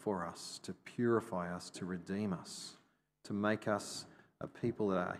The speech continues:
his very own. Father, please continue to shape us and teach us and motivate us, empower us to live out your grace in our lives, to live lives that fit with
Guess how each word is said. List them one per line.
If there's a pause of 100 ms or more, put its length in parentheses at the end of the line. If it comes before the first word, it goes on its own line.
his
very
own. (1600)
Father,
please (100)
continue
to
shape
us
and
teach
us
and
motivate
us,
empower
us (420)
to
live (140)
out (100)
your
grace (460)
in
our
lives, (760)
to
live
lives
that
fit (580)
with